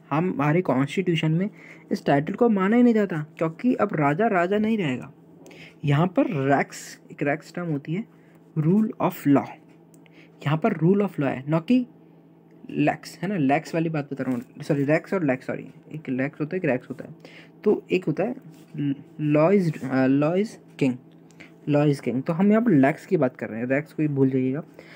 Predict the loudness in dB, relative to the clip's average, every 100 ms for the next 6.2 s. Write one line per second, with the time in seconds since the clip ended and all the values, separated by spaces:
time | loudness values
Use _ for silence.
0 | -20 2 6 8 6 4 0 -2 -2 -2
1 | -6 -6 -8 -6 -4 -4 0 4 4 2
2 | -2 -2 -4 _ -20 -2 0 0 0 2
3 | 2 0 0 2 2 2 0 -10 -20 -20
4 | -20 -20 -20 -20 -20 _ 2 2 4 2
5 | 4 4 4 0 -8 -20 -20 -20 -20 -10
6 | -6 -6